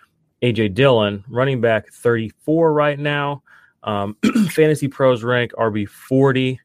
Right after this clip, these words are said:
That's right around my dude Trey Sermon. So that right there alone should tell you that Trey Sermon's a massive effing value. But, uh, <clears throat> A J Dillon in that same area, you can see him being fantasy relevant.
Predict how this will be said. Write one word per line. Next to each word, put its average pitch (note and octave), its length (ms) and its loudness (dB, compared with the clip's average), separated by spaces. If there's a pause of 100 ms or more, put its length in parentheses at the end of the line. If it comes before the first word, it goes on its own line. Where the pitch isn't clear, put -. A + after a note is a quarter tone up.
(420)
That's A#2 180 -6
right B2+ 160 2
around A#2+ 240 2
my A2+ 120 -2
dude G#2+ 240 -4
Trey G#2 220 -4
Sermon. G#2+ 560 -4
So G2 560 -4 (200)
that A#2 160 0
right G#2+ 220 0
there A#2 140 0
alone G#2+ 300 -2
should G#2+ 160 -14
tell G#2 140 -6
you G2 80 -4
that G2 100 -10
Trey G#2 180 -8
Sermon's G#2 400 -8
a G2 80 -4
massive G2 520 -10 (360)
effing G2+ 360 -6
value. G2 440 -2 (440)
But, G#2 240 2
uh, G2 260 0 (120)
<clears throat> F3+ 340 2 (560)
A C#3 120 4
J C#3 140 4
Dillon C#3 380 2
in C3+ 200 -2
that C3 200 -2
same B2+ 280 -8
area, A#2 400 0
you - 380 -16
can C#3+ 80 -6
see F#3 140 0
him F3 120 0
being D#3+ 140 0
fantasy D3 360 -4
relevant. C3 500 0